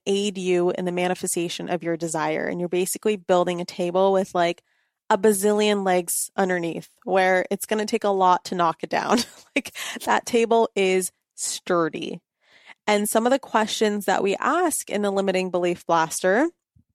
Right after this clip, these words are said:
is, is this a hundred percent without a shadow of a doubt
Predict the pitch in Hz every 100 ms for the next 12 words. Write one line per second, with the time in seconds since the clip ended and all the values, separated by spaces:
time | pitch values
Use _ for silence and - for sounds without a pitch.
0 | _ _ _ - - 208 202 196 - -
1 | - - - _ 196 196 196 240 294 311
2 | - - - - 220 - - 196 202 220
3 | 240 - 262 - 202 196 - 196 202 185
4 | 185 - - 175 190 214 240 240 190 175
5 | 175 -